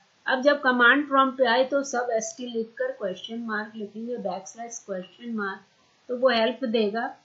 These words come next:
पहली help वो दे रहा है कि drive one और drive two और path। तो drive one वो drive है जहाँ, जिसको हम, अ, जिस,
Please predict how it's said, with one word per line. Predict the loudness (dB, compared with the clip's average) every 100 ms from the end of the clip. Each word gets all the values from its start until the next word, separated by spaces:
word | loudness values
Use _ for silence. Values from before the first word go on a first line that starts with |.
| _ -4
पहली | -2 0 2
help | 2 2
वो | 4 4
दे | 4 2
रहा | 0
है | -2
कि | -4 -6
drive | -4 2 2 2 -2
one | -2 -2 -4
और | -10
drive | -6 -6 -6 -10 -14
two | -12
और | -10 -4
path। | -4 -4 -12 _ _ _
तो | -8
drive | 4 6 6 2 -2
one | -2 2
वो | 2 2 -2 _ _ -2
drive | 2 4 4 2
है | 0
जहाँ, | 0 0 -2 -2
जिसको | -4 -6 -6 -6
हम, | -4 -4 -4 -6 -14 _ _ _ _
अ, | -4 -2 -2 -4 -4 -2
जिस, | -4 -4 -12